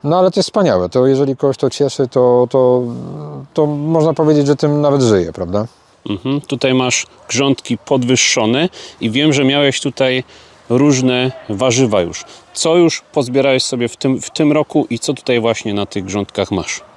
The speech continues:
Speaker 1: E, na tej grządce tutaj akurat, e, wcześniej rosła,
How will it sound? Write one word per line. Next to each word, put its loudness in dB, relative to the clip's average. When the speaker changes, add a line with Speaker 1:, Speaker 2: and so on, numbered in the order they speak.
Speaker 1:
E, 2
na 2
tej 2
grządce 0
tutaj 2
akurat, 0
e, 0
wcześniej 0
rosła, 2